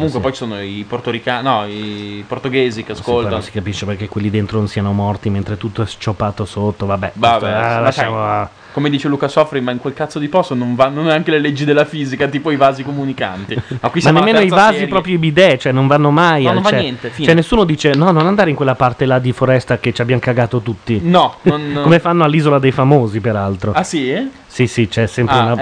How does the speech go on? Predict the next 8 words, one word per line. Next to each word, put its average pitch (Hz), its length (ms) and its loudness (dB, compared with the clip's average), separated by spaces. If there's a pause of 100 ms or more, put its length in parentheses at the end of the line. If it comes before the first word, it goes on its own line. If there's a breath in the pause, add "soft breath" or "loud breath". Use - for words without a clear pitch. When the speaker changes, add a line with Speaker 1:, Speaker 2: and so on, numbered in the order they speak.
Speaker 1:
vabbè. 117 100 0
Speaker 2:
una 135 160 6
parte 127 480 2
riservata. 104 760 -2 (160)
Speaker 1:
Effettivamente 165 580 0
bisogna 120 280 -6
dire 131 220 -2
che 101 240 -4